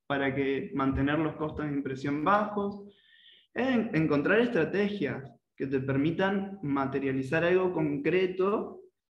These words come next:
y que, bueno, y que te, nada, eh, ¿por qué sí hacer una editorial? Porque, no sé, más allá de la editorial o no editorial, hacer fanzines, eh, es hacer algo palpable, es regalarle algo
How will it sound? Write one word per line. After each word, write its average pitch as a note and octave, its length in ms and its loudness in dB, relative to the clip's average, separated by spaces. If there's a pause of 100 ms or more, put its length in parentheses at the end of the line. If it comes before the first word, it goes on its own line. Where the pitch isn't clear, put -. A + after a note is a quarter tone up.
(100)
y C#3+ 240 -2
que, C#3 220 0
bueno, D3 500 2
y D3+ 100 -4
que C#3 120 -6
te, C#3 580 -2 (420)
nada, E3 580 -2
eh, D3 520 -2 (260)
¿por E3 260 2
qué E4+ 180 0
sí - 380 2
hacer A3+ 440 2
una E3+ 320 2
editorial? D#3 640 6
Porque, D3+ 580 -2
no D#3+ 180 -2
sé, - 320 -4 (280)
más B3 180 4
allá A3+ 120 4
de A3+ 80 4
la G3+ 80 6
editorial E3 500 4
o F3 40 4
no F#3 140 4
editorial, F3+ 640 4
hacer E3+ 340 0 (540)
fanzines, C#3 840 0 (440)
eh, C#3+ 580 4
es C#3 220 -2
hacer D3 260 -4
algo D#3 380 0
palpable, C#3+ 680 2
es C#3+ 100 -10
regalarle D3 800 0
algo D3 680 0